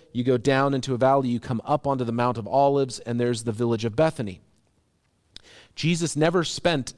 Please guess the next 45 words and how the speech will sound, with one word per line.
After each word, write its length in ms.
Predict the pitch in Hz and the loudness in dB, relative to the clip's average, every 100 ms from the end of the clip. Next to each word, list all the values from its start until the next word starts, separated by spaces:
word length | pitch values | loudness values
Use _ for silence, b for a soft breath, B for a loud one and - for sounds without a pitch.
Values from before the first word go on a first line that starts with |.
| - | -4
a 120 | 123 | 0
night 420 | 123 156 151 - - | 0 0 -2 -4 -6
in 160 | 135 | -4
Jerusalem 800 | 120 123 135 156 - 110 104 104 b b b - | -2 -2 0 0 -2 -2 -2 -4 b b b -4
after 320 | 135 - 143 | -2 0 -2
his 140 | 127 | -4
triumphant 500 | - 135 123 123 131 | -4 0 0 0 -2
entry 400 | 127 131 131 120 | -2 -4 -4 -4
until 800 | - 113 - - 156 147 123 113 b b _ | -4 -6 -6 -2 2 4 4 0 b b _
the 80 | 117 | -2
night 260 | 120 123 | 0 0
that 140 | 120 120 | -2 -2
he 80 | 113 | -2
was 180 | 113 | 0
arrested, 480 | 110 110 135 - 104 | 0 2 0 -2 -6
because 240 | 101 135 120 | -4 -4 -2
he 140 | 127 | -2
knew 360 | 160 226 127 113 | 0 0 0 0
that 140 | 117 | -2
if 120 | 117 | -2
he 80 | 120 | -4
stayed, 680 | - - 196 196 135 123 117 B B | -6 -2 0 2 2 2 -2 B B
they 140 | 127 131 | 0 0
would 160 | 120 | 0
try 200 | - 135 | 0 2
to 80 | 120 | 2
seize 380 | - 135 123 110 | -2 -2 -2 0
him 280 | 107 104 101 | -2 -4 0
then. 420 | 123 107 80 67 - b b b | 0 0 -4 -12 -20 b b b
So 380 | - - 120 113 | -10 0 0 2
it 140 | 120 | 0
wasn't 280 | 120 123 139 | 0 0 0
his 200 | 147 143 | -2 -4
time, 420 | - 120 117 117 | -4 -2 0 -2
so 220 | 131 120 107 | -4 -6 -4
every 240 | 117 143 | -4 0
night 280 | 147 131 117 | 0 0 -2
he 120 | - | -6
would 220 | 123 123 | -4 -4
leave. 640 | 110 110 123 113 92 - _ _ _ _ _ b b - | -2 -2 0 -2 -4 -12 _ _ _ _ _ b b -8
So 140 | 123 | -6
he's 260 | 110 117 110 | -4 -4 -4
left, 560 | 113 117 170 175 - | 0 2 0 -2 -8
it's 140 | 123 - | -10 -4
probably 480 | 151 139 139 123 | -2 0 0 -2